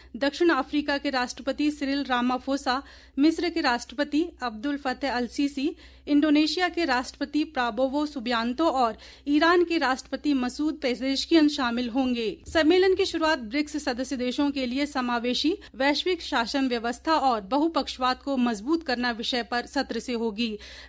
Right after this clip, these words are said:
ब्रिक्स सदस्य देशों के नेता भारत मंडपम में भारत इनोवेट्स प्रदर्शनी का भी दौरा करेंगे। इसके बाद सभी सदस्य देश सामूहिक रूप से वृक्षारोपण कार्यक्रम में भाग लेंगे। इसके बाद प्रधानमंत्री नरेंद्र मोदी की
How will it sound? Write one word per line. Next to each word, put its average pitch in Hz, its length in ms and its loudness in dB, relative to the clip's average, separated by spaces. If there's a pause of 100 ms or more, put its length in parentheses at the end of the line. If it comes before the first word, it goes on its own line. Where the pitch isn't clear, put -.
ब्रिक्स 320 320 2
सदस्य 247 480 -2
देशों 247 340 -2
के 262 140 -2
नेता 285 400 0 (280)
भारत 277 360 0
मंडपम 262 420 2
में 269 280 2
भारत 247 420 -2
इनोवेट्स 254 540 -4
प्रदर्शनी 240 500 0
का 247 160 -2
भी 233 160 -4
दौरा 220 260 0
करेंगे। 226 500 -2 (340)
इसके 294 280 -2
बाद 294 220 4
सभी 294 300 0
सदस्य 254 500 -2
देश 254 380 -2 (220)
सामूहिक 302 500 4
रूप 269 220 -2
से 302 200 -2
वृक्षारोपण 262 680 0
कार्यक्रम 254 400 -2
में 247 160 -2
भाग 226 320 -2
लेंगे। 247 320 0
इसके 311 220 -2
बाद 247 220 -2
प्रधानमंत्री 269 580 0
नरेंद्र 240 320 0
मोदी 247 280 0
की 302 200 0